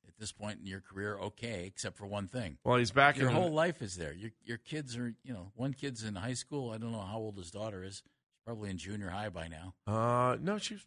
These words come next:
Speaker 2: probably
Speaker 1: Elementary school
Speaker 2: No,
Speaker 1: still?
Speaker 2: uh,
Speaker 1: There's,
Speaker 2: eight,
Speaker 1: there's a
Speaker 2: maybe
Speaker 1: di-, there's
Speaker 2: eighth, maybe seventh or eighth
Speaker 1: Re-,
Speaker 2: grade.
Speaker 1: regardless, you know, you wanna uproot your entire family? "Oh, I'm gonna be in the northern part of the state. Goodbye, everybody."
Speaker 2: Well, she
Speaker 1: No.
Speaker 2: did. I mean, he,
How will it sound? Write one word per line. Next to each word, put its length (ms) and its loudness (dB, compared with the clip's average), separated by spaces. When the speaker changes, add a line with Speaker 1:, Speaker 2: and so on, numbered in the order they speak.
Speaker 2:
probably 580 -4
Speaker 1:
Elementary 480 -2
school 220 -2
Speaker 2:
No, 40 -2
Speaker 1:
still? 420 2
Speaker 2:
uh, 320 2
Speaker 1:
There's, 160 2
Speaker 2:
eight, 60 0
Speaker 1:
there's 200 0
a 40 0
Speaker 2:
maybe 240 6
Speaker 1:
di-, 60 2
there's 180 6
Speaker 2:
eighth, 200 -6
maybe 220 2
seventh 300 0
or 80 -2
eighth 80 2
Speaker 1:
Re-, 140 -6
Speaker 2:
grade. 40 0
Speaker 1:
regardless, 760 0
you 60 -8
know, 220 0
you 80 -2
wanna 180 0
uproot 320 -2
your 120 -2
entire 340 0
family? 400 0
"Oh, 220 0
I'm 140 -2
gonna 140 -2
be 160 -2
in 80 -2
the 80 -4
northern 300 -4
part 180 -4
of 60 -6
the 60 -8
state. 280 -8
Goodbye, 280 -6
everybody." 400 -8
Speaker 2:
Well, 140 6
she 140 6
Speaker 1:
No. 60 6
Speaker 2:
did. 220 6
I 100 10
mean, 140 6
he, 160 6